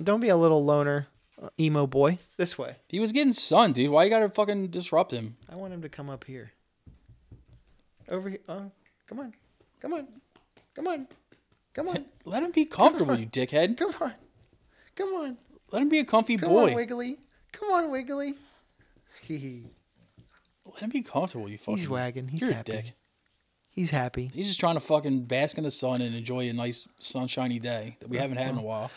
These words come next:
Speaker 1: the sun's not shining on that square, so that's not true.
Speaker 2: Yeah, it is. Right there.
Speaker 1: That's a sliver. It doesn't count.
Speaker 2: Good enough when it hits your tummy, dude.
Speaker 1: Well, now he's smiling.
Speaker 2: He's always smiling. I think there's a gas leak in here. That's why he's always smiling.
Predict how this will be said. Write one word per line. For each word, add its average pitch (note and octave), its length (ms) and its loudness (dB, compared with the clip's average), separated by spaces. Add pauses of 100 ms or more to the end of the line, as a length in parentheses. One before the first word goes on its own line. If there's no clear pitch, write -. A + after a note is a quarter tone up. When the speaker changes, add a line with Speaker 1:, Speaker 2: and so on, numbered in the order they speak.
(160)
Speaker 1:
the D#3+ 80 0
sun's F#3 280 6
not D#3+ 140 8
shining E3 380 6
on C#3+ 100 4
that C3+ 140 2
square, B2 400 4
so - 180 -2
that's B2 160 -2
not A#2+ 140 -6
true. A#2+ 280 -4 (360)
Speaker 2:
Yeah, C3 160 -2
it A#2 80 0
is. B2 200 -10 (200)
Right B2 160 -14
there. B2 220 -6 (520)
Speaker 1:
That's C#3+ 160 -8
a C#3 40 -6
sliver. A2+ 480 -8 (180)
It - 40 -14
doesn't - 220 -16
count. - 240 -18 (320)
Speaker 2:
Good D#3+ 160 2
enough D3 240 2
when B2 100 -4
it A2+ 40 -2
hits B2 140 -4
your A2+ 80 -12
tummy, C#3 280 -2
dude. A#2+ 300 -4 (240)
Speaker 1:
Well, C3 120 -2
now D#3+ 280 2
he's B2 100 -2
smiling. A#2+ 540 -6 (920)
Speaker 2:
He's E3+ 140 -10
always F3+ 260 2
smiling. A#2 440 -6 (2000)
I - 20 -20
think E3+ 120 -8
there's D#3+ 140 -4
a A#2 40 -2
gas A#2+ 360 -4
leak A2 160 -10
in A2 100 -8
here. A2 140 -8
That's B2 160 -8
why G#2+ 100 -6
he's G#2+ 80 -10
always A2 180 -10
smiling. A2 380 -12